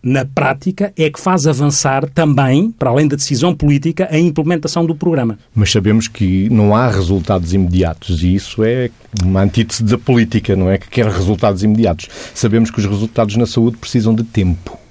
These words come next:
Speaker 2: Como é que está a política e os políticos com, como é que está a sensibilidade da política, dos políticos mais, para esta questão da saúde mental e dos resultados a termo longo?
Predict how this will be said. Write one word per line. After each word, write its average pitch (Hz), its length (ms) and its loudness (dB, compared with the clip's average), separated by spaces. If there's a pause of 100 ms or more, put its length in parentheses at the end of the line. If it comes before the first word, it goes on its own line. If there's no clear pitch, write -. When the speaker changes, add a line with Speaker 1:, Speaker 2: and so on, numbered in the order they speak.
(200)
Speaker 2:
Como 139 200 0
é 113 80 0
que - 120 -6
está 92 440 0
a 92 40 -2
política 90 720 0
e 82 120 0
os 82 100 -4
políticos 90 680 -4 (560)
com, 90 520 2
como 127 140 -4
é - 20 0
que - 80 -6
está 135 100 -2
a 131 60 2
sensibilidade 110 680 2
da 87 100 0
política, 90 640 -2
dos 101 320 0
políticos 107 540 0
mais, 95 380 0 (420)
para 98 140 2
esta 92 200 0
questão - 280 -2
da 80 80 0
saúde 87 260 0
mental 92 300 2
e 95 80 2
dos 90 180 0
resultados 92 560 0
a 104 80 2
termo 92 480 0 (100)
longo? 87 460 2